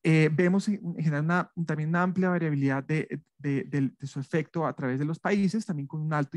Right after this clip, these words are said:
un potencial alto impacto en términos de reducción de, de carga de enfermedad y de, eh,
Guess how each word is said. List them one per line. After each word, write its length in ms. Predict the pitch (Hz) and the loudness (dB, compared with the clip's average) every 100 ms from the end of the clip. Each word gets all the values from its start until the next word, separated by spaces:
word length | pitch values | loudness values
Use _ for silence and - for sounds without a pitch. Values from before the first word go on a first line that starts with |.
| 160 | -8
un 120 | 160 | -8
potencial 440 | 143 147 143 135 131 | -10 -8 -6 -4 -4
alto 220 | 123 160 | -4 -8
impacto 480 | 160 139 - 185 - | -4 -4 -2 -8 -8
en 180 | 139 - - | -10 -10 -10
términos 280 | 131 139 139 | -8 -8 -8
de 60 | |
reducción 380 | 147 139 - 120 | -8 -8 -8 -8
de, 300 | 123 135 139 _ _ _ _ - | -6 -4 -6 _ _ _ _ -20
de 560 | 135 135 135 127 127 - - | -4 0 2 4 2 -2 -2
carga 220 | 156 147 | -2 0
de 60 | |
enfermedad 600 | 151 160 151 131 127 131 - | -4 -2 -2 -2 -2 -4 -6
y 340 | 156 160 165 | -6 -4 -4
de, 400 | 139 143 147 147 - | -4 -2 -2 -4 -6
eh, 400 | 135 131 127 | -4 -4 -4